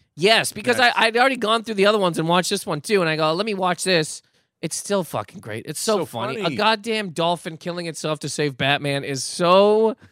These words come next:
Speaker 1: stupid.
Speaker 2: You gotta watch the Adam West Batman, people. It's so fun.
Speaker 1: I gotta tell you this. I put the Adam West Batman the movie above Batman Begins and Dark Knight Rises.
Speaker 2: Well, you can't. It's a, you can't put those together because it's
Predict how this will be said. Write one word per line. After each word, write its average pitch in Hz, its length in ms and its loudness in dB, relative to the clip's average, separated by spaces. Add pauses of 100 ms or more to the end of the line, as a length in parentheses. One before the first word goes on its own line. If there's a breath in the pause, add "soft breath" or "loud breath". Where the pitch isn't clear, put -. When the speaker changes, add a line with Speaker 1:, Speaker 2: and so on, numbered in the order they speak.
(400 soft breath)
Speaker 1:
stupid. - 800 2
Speaker 2:
You 101 60 -10
gotta 180 240 4
watch 147 180 0
the 135 100 -4
Adam 127 140 -2
West 107 180 -6
Batman, 107 300 -4
people. 82 300 -12
It's 78 100 -20
so 113 240 -6
fun. 92 460 -12
Speaker 1:
I 135 120 0
gotta 147 180 -4
tell 156 120 -6
you 160 60 0
this. 208 260 0
I 151 80 -6
put 165 180 -2
the 147 120 -2
Adam 151 200 -2
West 175 400 -8 (560)
Batman 160 460 0
the 143 60 -4
movie 175 480 0
above 160 800 2 (440)
Batman 143 380 0
Begins 147 520 -4
and 139 140 -6
Dark 123 160 -8
Knight 123 140 -10
Rises. 151 460 -10 (140)
Speaker 2:
Well, 127 140 -4
you 156 140 -6
can't. 196 420 -4 (1040)
It's 139 200 -6
a, 127 80 0 (120)
you 131 160 -2
can't 226 340 -6 (180)
put 156 200 -6
those 120 200 -4
together 80 420 -14 (400)
because 120 540 -4
it's 123 200 -12